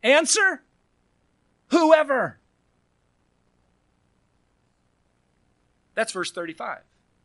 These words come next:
Two verses later, verse thirty-seven, same Jesus, same conversation. Jesus says, "All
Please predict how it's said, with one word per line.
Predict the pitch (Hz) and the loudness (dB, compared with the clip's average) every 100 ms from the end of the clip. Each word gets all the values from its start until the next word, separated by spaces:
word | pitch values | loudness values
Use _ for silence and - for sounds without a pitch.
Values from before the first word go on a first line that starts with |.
| _ _ _ _ _ _ _ _ _ _ _ _ _ _ _ _ _ - | _ _ _ _ _ _ _ _ _ _ _ _ _ _ _ _ _ -8
Two | 294 294 | -4 0
verses | 277 269 262 208 | 2 2 2 0
later, | 233 277 214 | 2 2 2
verse | 156 196 202 | 0 -2 -2
thirty-seven, | 254 233 214 277 277 196 110 - _ _ _ _ _ | -2 -2 0 2 2 2 -6 -14 _ _ _ _ _
same | _ - - 262 269 254 | _ 0 4 4 6 4
Jesus, | 226 269 226 139 - - - _ - | 2 0 -2 -6 -8 -14 -16 _ -8
same | - - 262 269 262 | -2 2 4 4 4
conversation. | 240 254 247 240 254 262 - 208 110 _ _ _ | 4 2 2 -2 -2 -2 -4 -6 -10 _ _ _
Jesus | 151 220 196 196 | -6 -4 -4 -4
says, | - 220 175 113 - - _ _ _ _ _ | -6 -4 -4 -6 -12 -18 _ _ _ _ _
"All | 247 262 269 269 254 190 - | 0 4 6 6 4 0 -6